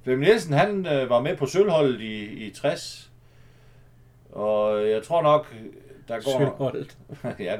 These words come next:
Speaker 1: de vandt jo sølv i O L i, i Rom i tres. Det var flot.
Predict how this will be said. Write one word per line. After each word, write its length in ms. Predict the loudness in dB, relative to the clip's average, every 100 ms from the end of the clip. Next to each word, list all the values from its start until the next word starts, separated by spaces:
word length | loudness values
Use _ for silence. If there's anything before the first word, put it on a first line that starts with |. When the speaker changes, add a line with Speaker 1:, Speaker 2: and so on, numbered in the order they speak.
| -8
Speaker 1:
de 120 | -12
vandt 220 | -12 -12
jo 60 | -12
sølv 340 | -10 -8 -6
i 80 | -6
O 200 | -4 -4
L 160 | -4 -6
i, 200 | -12 -14 -16 -16
i 340 | -16 -14 -14 -12
Rom 200 | -10 -10 -12
i 100 | -18
tres. 440 | -16 -16 -16 -20 -20 -16
Det 120 | -12
var 60 | -10
flot. 200 | -8